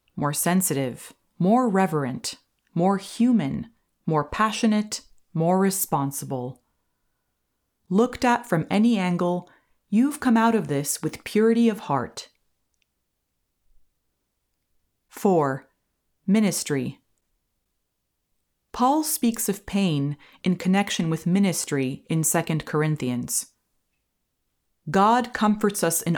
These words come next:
all our troubles so that we can comfort others. When they are troubled,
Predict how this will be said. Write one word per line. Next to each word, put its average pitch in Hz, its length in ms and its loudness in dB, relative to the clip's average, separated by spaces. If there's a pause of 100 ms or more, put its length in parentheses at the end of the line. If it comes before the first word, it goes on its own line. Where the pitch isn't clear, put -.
all 180 260 2
our 180 120 4
troubles 170 680 -2 (280)
so - 180 -2
that 160 220 -2
we 208 160 4
can 196 220 0
comfort 170 500 -2
others. 147 540 -4 (580)
When 156 180 0
they 185 220 2
are 226 80 2
troubled, 170 580 0